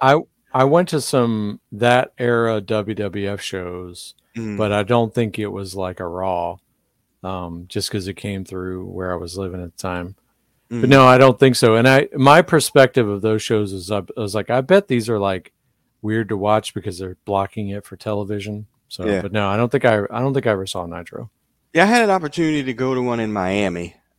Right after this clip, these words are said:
Speaker 2: And, you know, some people that I, you know, because, again, people that I was working with weren't necessarily wrestling fans, but, I mean, again, Nitro was a cultural phenomenon. So it was like, "Oh, yeah, you know, it's kinda like sports. We're all gonna go down there or whatever." I'm like, "Okay, bet." <clears throat>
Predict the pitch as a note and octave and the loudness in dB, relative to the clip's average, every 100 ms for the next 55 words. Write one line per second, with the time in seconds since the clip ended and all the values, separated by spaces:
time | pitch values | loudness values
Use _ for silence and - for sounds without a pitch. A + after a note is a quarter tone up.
0 | _ A2 G#2 G#2 G2+ G2+ G2 G2 A#2 G2 | _ -2 0 0 -2 -4 -6 -4 -4 -4
1 | F#2 - G2+ A#2 A2+ G#2+ G#2 G2 - F#2+ | -6 -10 -10 -10 -6 -2 0 0 -2 -6
2 | G2+ E3+ E3+ E3 C#3+ B2 - B2 G#2+ F2+ | -6 -4 0 0 0 -4 -6 0 -2 -2
3 | A#2+ G#2 G2+ G2 F#2+ F#2 F2+ A2 A2 G2+ | -8 -6 -2 0 2 0 0 -2 -2 -2
4 | F#2+ F#2 - B2+ A#2 A#2 A#2 B2 G#2 F#2+ | -4 -6 -2 0 2 0 -2 -4 -4 -2
5 | F2+ G#2 A#2 A2+ A2+ A#2+ B2 B2+ C#3 A2 | -2 -2 -2 -6 0 0 0 -4 -4 -2
6 | C3+ B2 A2+ C3+ B2 F#2+ G#2+ - G2 F#2+ | -2 -2 -4 -2 -2 0 -2 -2 -6 -2
7 | F#2+ F2+ - F#2+ - F2+ - E2+ F#2 F2 | -4 -4 -6 -6 -4 -8 -8 -4 -2 -2
8 | E2 E2+ G2 G#2 A2 A#2+ D#3+ B2 C#3 C3 | -6 -10 -10 -6 -2 2 4 4 4 2
9 | G#2+ A#2+ G#2+ G#2+ - _ _ _ G#2 - | 0 -2 0 -2 -6 _ _ _ -18 2
10 | B2+ B2+ G2 F#2 - G2 A2+ - - _ | 4 6 2 -2 -6 -4 -4 -6 -18 _
11 | - A#2 A#2 A2 A2 G#2 G#2 G#2+ A2 G#2 | 0 6 6 6 -2 0 2 2 2 -2
12 | G2+ G2+ A2 G#2+ G#2 A2 C#3 B2 G2+ B2+ | -2 0 0 -2 -6 -4 -2 -2 2 6
13 | A#2 - _ _ _ _ - | 6 2 _ _ _ _ -2